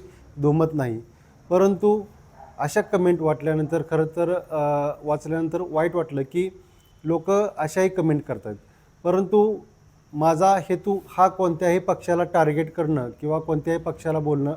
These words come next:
असं नव्हतं. तुम्ही पाहिलं असेल, मी श्रीमंत रामराजे नाईक निंबाळकर असतील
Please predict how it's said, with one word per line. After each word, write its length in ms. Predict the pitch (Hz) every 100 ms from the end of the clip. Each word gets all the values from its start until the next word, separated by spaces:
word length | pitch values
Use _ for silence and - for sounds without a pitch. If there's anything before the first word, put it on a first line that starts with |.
| -
असं 260 | 135 160
नव्हतं. 300 | 151 123 113 110 - - - - - - -
तुम्ही 160 | 165 180
पाहिलं 300 | 190 180 185
असेल, 340 | 185 196 190
मी 340 | 180 185 196 202 - - - - -
श्रीमंत 360 | - 180 185 170
रामराजे 580 | 190 175 165 170 170 165
नाईक 280 | 175 165 170
निंबाळकर 440 | 165 160 160 165
असतील 400 | 165 165 180 196